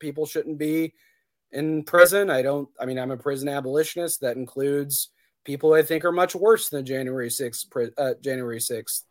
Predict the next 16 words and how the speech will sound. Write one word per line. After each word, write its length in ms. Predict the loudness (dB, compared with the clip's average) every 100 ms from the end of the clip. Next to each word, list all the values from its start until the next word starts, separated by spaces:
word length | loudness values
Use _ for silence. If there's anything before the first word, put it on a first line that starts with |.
| _ _ _ _ _
uh, 420 | 2 2 4 0 -2 _ _ _ _ _ _ _ _ -2
Janu-, 480 | 6 6 6 -2
people 260 | -2 4 4
of 60 | 4
the 60 |
January 360 | 4 2 2 -2
sixth. 500 | 2 4 4 2 -6 -4
Uh, 340 | -2 -2 -4 -10 _ _ _ -6
I 80 | 0
think 240 | 2 2
that 120 | 2
if 120 | 0 -4
you're 100 | 2
doing 560 | 4 4 4 2 -2
stuff 480 | -4 2 4 4 2
that's 580 | -6 -2 0 0 -2 -6